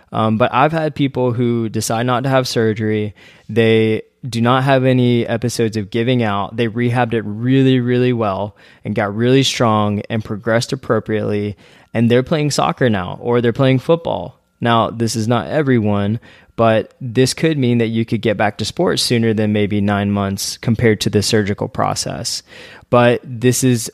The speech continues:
again, gonna depend on you, your situation,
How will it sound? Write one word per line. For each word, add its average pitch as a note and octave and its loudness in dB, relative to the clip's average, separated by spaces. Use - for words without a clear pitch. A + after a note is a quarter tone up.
again, A#2 0
gonna G#2+ 0
depend G#2 -4
on G2+ -4
you, D3 2
your G#2+ -2
situation, B2 0